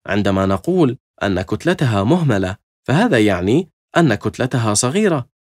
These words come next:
وليس للقصور الذاتي تأثير يذكر.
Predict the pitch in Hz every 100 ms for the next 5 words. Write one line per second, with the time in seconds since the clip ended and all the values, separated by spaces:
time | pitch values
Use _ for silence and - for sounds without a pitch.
0 | _ - 95 175 180 123 110 98 - 123
1 | 123 104 92 87 - 147 151 _ _ -
2 | 208 - 104 101 175 202 - - 85